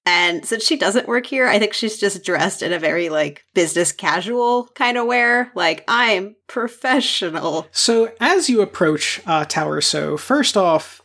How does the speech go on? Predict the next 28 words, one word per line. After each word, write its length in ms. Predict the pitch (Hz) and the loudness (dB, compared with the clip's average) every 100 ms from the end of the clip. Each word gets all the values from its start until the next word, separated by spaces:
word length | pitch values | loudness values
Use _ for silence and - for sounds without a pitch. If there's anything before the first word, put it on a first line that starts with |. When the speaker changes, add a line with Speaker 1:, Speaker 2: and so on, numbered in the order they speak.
| - | -8
Speaker 2:
the 220 | 180 175 | -2 0
streets 420 | 170 - 226 240 | 0 2 2 2
around 400 | 180 147 147 160 | 0 0 0 0
it 140 | 202 202 - | -2 -2 -4
are 540 | 160 151 151 151 147 | -2 -2 -2 -4 -6
kind 240 | - 202 190 | -2 0 0
of 100 | 147 | 0
blockaded 640 | 147 151 - 156 151 147 | 0 -2 -4 -4 -2 -4
off. 400 | 151 160 208 - - | -4 -4 -4 -8 -2
And 160 | 180 | 2
when 140 | 180 180 | 2 2
you 100 | 180 | 2
get 240 | 214 214 | 0 0
towards 320 | - 196 175 | -2 0 0
the 80 | 156 | -2
tower 380 | - 170 151 143 | 0 0 0 -4
itself, 680 | 143 - 247 185 175 - - - | -2 0 2 0 -2 -8 -12 -4
you 120 | 175 | -4
can 160 | 170 | -2
kind 180 | 165 156 | -2 -2
of 80 | 147 | -2
see 160 | - 147 | -2 -2
why. 640 | 147 151 151 - - 156 - _ _ _ | -2 -2 -2 -4 -8 -12 -14 _ _ _
There 480 | - 160 156 262 381 | -16 -8 -2 0 0
is 580 | 339 302 247 - - - _ | 0 0 0 -2 -4 -8 _
a 200 | 190 190 | -2 -2
sizable 840 | - - - 214 269 196 160 156 | 0 -2 0 0 0 0 -2 -4
hole 600 | 151 - 175 156 156 156 | -4 -2 0 -2 -4 -10